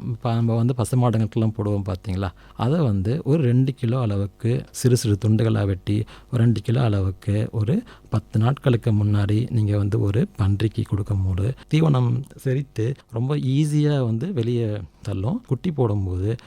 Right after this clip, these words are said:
அது சுலபமா எந்த ஒரு ஸ்ட்ரெயினும் இல்லாம குட்டி போடும்போது குட்டி வந்து அதிக அளவுல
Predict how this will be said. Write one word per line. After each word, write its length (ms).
அது 180
சுலபமா 600
எந்த 320
ஒரு 160
ஸ்ட்ரெயினும் 380
இல்லாம 220
குட்டி 220
போடும்போது 540
குட்டி 300
வந்து 340
அதிக 340
அளவுல 240